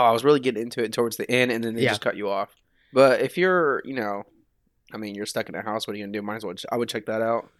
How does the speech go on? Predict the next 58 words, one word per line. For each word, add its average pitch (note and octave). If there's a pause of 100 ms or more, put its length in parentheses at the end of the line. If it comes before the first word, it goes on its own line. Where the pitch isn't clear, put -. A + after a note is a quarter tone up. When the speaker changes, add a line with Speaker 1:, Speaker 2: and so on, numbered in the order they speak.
(120)
Speaker 2:
Yeah, C#3+
the C3+
only F#3
twenty F3+
Speaker 1:
Um, E3
Speaker 2:
minute D#3
Speaker 1:
I -
do C#3+
Speaker 2:
episodes C#3+
Speaker 1:
like -
Speaker 2:
are C3+
real D3
short, C#3
and B2
there's C3
only, C#3
like, A#2
six -
of A2
Speaker 1:
Oh, B2+
Speaker 2:
them. B2+
Speaker 1:
I A2
really A2+
do G#2
like G2+
that, F2+
yeah. F#2+ (260)
Speaker 2:
Yeah. - (360)
Speaker 1:
Uh, A2
check C#3
out A#2
Kingdom. C3+ (140)
I G#2+
agree A2
with A2
you A2
on G2+
that G#2
one. B2
Speaker 2:
Yeah. G2+ (100)
Speaker 1:
Um, G2+
if A2
you're C3
looking B2+
for G#2+
eating A#2
animes, A#2
I G#2
started D3+
watching G#2+
Seven G#2+
Deadly G2
Sins G2
again. D#2+ (420)
Speaker 2:
How F#3+
is G#3
that? A#2
Speaker 1:
Um, -